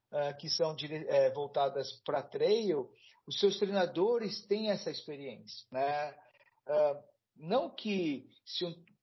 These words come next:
um outro treinador que nunca correu provas de montanha não possa prescrever. Lógico, se ele analisar bem, estudar o perfil, ele vai conseguir prescrever.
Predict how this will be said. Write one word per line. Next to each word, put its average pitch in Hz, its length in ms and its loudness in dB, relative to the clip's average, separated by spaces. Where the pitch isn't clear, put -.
um 160 200 -4
outro 190 300 4
treinador 160 500 2
que 156 140 -8
nunca 175 260 -2
correu 160 220 -2
provas 151 280 0
de 139 60 -8
montanha 143 400 -4
não 196 240 0
possa 165 360 2
prescrever. 127 560 -4
Lógico, - 320 -4
se 175 80 2
ele 202 100 4
analisar 160 520 2
bem, 156 460 -2
estudar 147 880 -2
o 147 60 -16
perfil, 160 800 -6
ele 147 240 -2
vai 170 320 0
conseguir 185 420 -10
prescrever. 139 680 -8